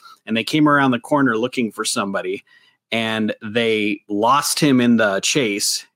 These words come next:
and both balloons said, "What the, what the, you know, what the dot, dot, dot."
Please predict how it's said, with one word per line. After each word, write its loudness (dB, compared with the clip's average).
and -2
both 0
balloons 4
said, 0
"What 0
the, 2
what 0
the, 0
you 0
know, -2
what 0
the 2
dot, 0
dot, -2
dot." 0